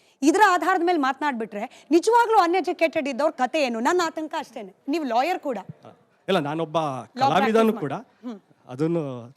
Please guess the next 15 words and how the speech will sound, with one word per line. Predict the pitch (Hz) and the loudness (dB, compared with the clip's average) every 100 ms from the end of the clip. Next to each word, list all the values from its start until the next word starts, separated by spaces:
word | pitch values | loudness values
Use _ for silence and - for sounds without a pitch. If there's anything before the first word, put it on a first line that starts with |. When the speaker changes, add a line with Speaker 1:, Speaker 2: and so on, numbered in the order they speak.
| - | -4
Speaker 1:
ಓಕೆ. | 247 - _ _ - 110 _ | -4 -6 _ _ -20 _ _
Speaker 2:
ಇರ್ಲಿ, | 120 104 107 _ _ - | -20 -20 -20 _ _ -4
ಇರ್ಲಿ, | 180 156 | -4 -4
ಅದು | 110 139 131 147 | -10 -14 -14 -10
ಪ್ರೊಫೆಷನಲ್ | 147 143 196 190 170 | -8 -4 -2 -2 -4
ಬಿಟ್ಬಿಡಿ. | 131 - 127 117 - 135 | -6 -12 -18 -18 -20 -18
ಪ್ರೊಫೆಷನಲ್ | 214 131 156 156 143 | -16 -12 -12 -8 -8
ಇಲ್ಲಿ | 123 | -10
ಬೇಡ. | 113 113 _ _ - 113 - - _ _ _ _ _ _ _ | -12 -20 _ _ -12 -12 -12 -20 _ _ _ _ _ _ _
ಸುಪ್ರೀಂ | 165 220 226 | -6 -2 -2
ಕೋರ್ಟಲ್ಲಿ | - 175 160 143 214 | -4 -6 -4 -6 -4
ಈಗ | 156 190 170 127 110 _ _ 127 | -4 -2 -4 -6 -12 _ _ -4
ಬೇಲ್ | 175 | -4
ರದ್ದಾಗಿದೆ. | 156 127 131 120 107 107 | -4 -6 -8 -10 -14 -20
Speaker 1:
ಹ್ಮ್. | _ 233 220 | _ -16 -16